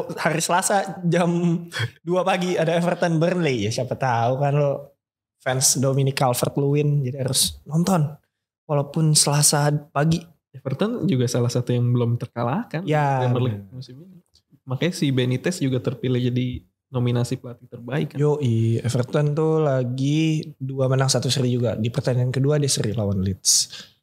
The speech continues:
Speaker 1: Kemarin dia menang
Speaker 2: Dia,
Speaker 1: lawan
Speaker 2: dia
Speaker 1: Brighton.
Speaker 2: case-nya lebih ke James Rodriguez tuh, kasihan.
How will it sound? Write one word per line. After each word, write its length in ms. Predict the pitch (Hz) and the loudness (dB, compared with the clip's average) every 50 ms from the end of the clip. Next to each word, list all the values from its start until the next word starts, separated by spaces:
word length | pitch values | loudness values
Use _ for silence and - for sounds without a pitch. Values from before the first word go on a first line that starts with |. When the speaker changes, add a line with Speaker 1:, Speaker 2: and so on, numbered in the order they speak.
| _ _ _ | _ _ _
Speaker 1:
Kemarin 240 | _ - 127 120 147 | _ -8 -2 0 2
dia 120 | 156 156 147 | 2 2 2
menang 220 | 143 143 147 151 | 2 0 0 0
Speaker 2:
Dia, 80 | 151 143 143 | 0 0 0
Speaker 1:
lawan 120 | - 117 139 | 0 0 0
Speaker 2:
dia 140 | 139 156 | 0 0
Speaker 1:
Brighton. 120 | - 113 123 | 0 0 0
Speaker 2:
case-nya 300 | 139 131 - - 151 165 170 165 160 - 139 | 0 0 0 0 0 0 2 0 0 -2 -2
lebih 260 | 139 139 131 131 135 135 | -2 0 0 0 0 0
ke 160 | - 143 139 143 143 139 | -2 0 0 2 2 2
James 320 | 139 139 135 131 131 131 - | 2 2 0 0 0 0 0
Rodriguez 520 | - 131 131 127 131 135 135 139 143 147 147 | 0 0 0 0 0 0 0 0 -2 -2 -2
tuh, 140 | - 147 139 | -4 -6 -6
kasihan. 440 | 139 135 - _ 135 135 131 131 | -6 -10 -16 _ -18 -18 -16 -18